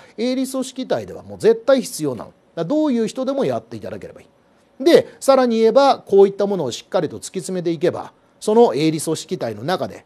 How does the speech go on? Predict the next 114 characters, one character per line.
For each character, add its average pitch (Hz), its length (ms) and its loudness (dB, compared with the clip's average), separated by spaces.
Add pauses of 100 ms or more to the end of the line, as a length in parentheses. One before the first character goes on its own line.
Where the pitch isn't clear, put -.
さ 170 140 0
っ 170 80 0
き 147 100 -10
も 143 80 -6
言 143 80 -4
っ 139 40 -20
た 165 120 -4
け 151 80 -4
ど、 107 80 -10
コ 311 260 -4
ス - 120 -8
ト 156 100 0
と 123 80 -8
い 107 80 -6
う 107 60 -8
も 113 80 -10
の 110 80 -10
に 98 60 -16
対 120 180 -4
し - 20 -10
て 220 120 -6
の 135 100 -8
感 110 240 -10
覚、 - 220 -20 (260)
そ 214 160 0
し - 40 -6
て 240 100 2
売 190 180 4
上 233 200 4
収 226 220 -2
益 123 140 -4
の 107 100 -12
増 165 220 -2
大 165 200 0
と 170 180 -8
い 160 60 0
う 160 60 -2
も 170 140 -4
の 202 80 -6
に 180 80 -10
つ 196 60 -10
い 190 120 -8
て 277 80 -4
の 247 100 -2
感 127 300 -10
覚、 - 240 -16 (300)
こ 302 100 0
れ 320 60 2
を 330 80 2
や 277 80 6
っ 277 80 0
ぱ 294 80 4
り 143 80 4
身 123 120 -6
に 165 140 -4
つ - 60 -12
け 151 100 -2
る 104 80 -6
こ 117 100 -12
と 123 100 -4
が 98 100 -8
で 98 100 -12
き 117 80 -8
る 92 80 -10
か 87 160 -14
ら、 156 300 0 (200)
ま 294 100 0
あ、 - 20 4
絶 180 220 2
対 233 180 6
的 226 160 -4
に 214 100 -4
優 233 180 0
位 139 40 -2
な 104 80 -10
存 120 200 -14
在 123 140 -6
で 113 60 -10
あ 104 40 -10
る 90 60 -12
こ - 80 -20
と 87 80 -18
は 92 40 -18
間 123 100 -6
違 131 260 -6
い - 40 -16
な - 100 -20
い。 - 40 -20 (840)
ね。 131 200 -16 (440)
え 214 60 0
ー、 208 280 8
確 294 180 8
か 254 80 6
に 175 100 2
会 196 220 6
計 226 160 4
と 233 80 -2
い - 20 6
う 202 40 4
の 147 40 -2
は 117 60 -2
独 123 200 -6
特 196 200 -2
な 202 100 0
世 202 140 -2
界 143 160 0
だ 101 80 -12
っ - 20 -14
た - 140 -18
り - 80 -18
す - 100 -16
る 143 120 -10
か 131 120 -8
ら、 165 300 2